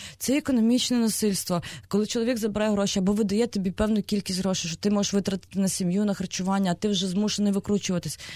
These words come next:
Це не з-, е, це психологічне насильство жінки по відношенню до чоловіка так само,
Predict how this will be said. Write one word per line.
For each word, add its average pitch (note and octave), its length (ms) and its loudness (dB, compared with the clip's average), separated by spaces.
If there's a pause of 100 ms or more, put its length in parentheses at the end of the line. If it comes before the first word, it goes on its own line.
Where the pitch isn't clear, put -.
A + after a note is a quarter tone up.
(100)
Це G3 140 -2
не A3+ 60 4
з-, G3+ 100 2 (340)
е, G3 340 4
це G3+ 140 -2
психологічне B3+ 640 2
насильство G#3+ 420 0
жінки A#3 320 2
по A3+ 100 -2
відношенню G#3 440 0
до F#3+ 80 -2
чоловіка G3 480 -2
так F#3 200 -2
само, B3+ 460 2